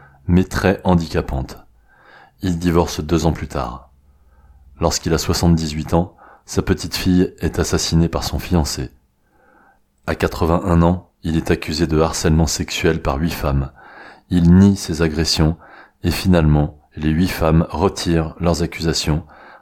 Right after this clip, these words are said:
en les requalifiant plutôt de comportements verbalement déplacés. À quatre-vingt-six ans,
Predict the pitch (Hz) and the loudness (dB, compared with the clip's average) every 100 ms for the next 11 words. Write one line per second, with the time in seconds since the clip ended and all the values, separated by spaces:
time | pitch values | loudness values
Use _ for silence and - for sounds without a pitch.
0 | - 87 87 87 95 90 82 - 87 80 | -4 2 2 2 0 -2 -2 0 0 0
1 | - 80 80 80 - - - 85 - 92 | -4 -2 0 0 -4 -14 -6 -6 0 0
2 | 95 - 87 80 85 - 78 73 92 82 | 0 -4 0 2 2 0 -6 0 0 2
3 | 80 78 80 82 76 80 - 78 - - | 2 4 2 -2 -4 -4 -2 -4 -4 -10
4 | - _ _ _ _ _ _ _ _ _ | -16 _ _ _ _ _ _ _ _ _
5 | _ _ _ _ 82 - - 92 87 85 | _ _ _ _ -2 0 0 2 2 2
6 | - 78 78 82 | -2 2 2 0